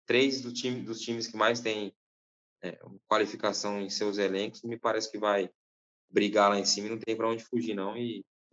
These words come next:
a gente vai ver muito time grande aí no meio de tabela. E a gente, você, você comentou no começo,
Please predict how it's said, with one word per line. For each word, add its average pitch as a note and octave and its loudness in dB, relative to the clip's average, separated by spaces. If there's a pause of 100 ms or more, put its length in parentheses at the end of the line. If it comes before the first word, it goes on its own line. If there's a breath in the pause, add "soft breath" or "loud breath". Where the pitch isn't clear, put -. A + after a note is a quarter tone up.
(380)
a G2 -2
gente G2 0
vai A#2+ 8
ver C3+ 6
muito E3 6
time D#3+ 4
grande C#3 4
aí C3+ 2
no C#3+ 0
meio C3 -2
de B2 -14
tabela. G#2+ 2 (760)
E G#2 -8 (140)
a G2 2
gente, B2 4
você, B2 4
você - -2
comentou C3 2
no A2 -2
começo, G#2+ -4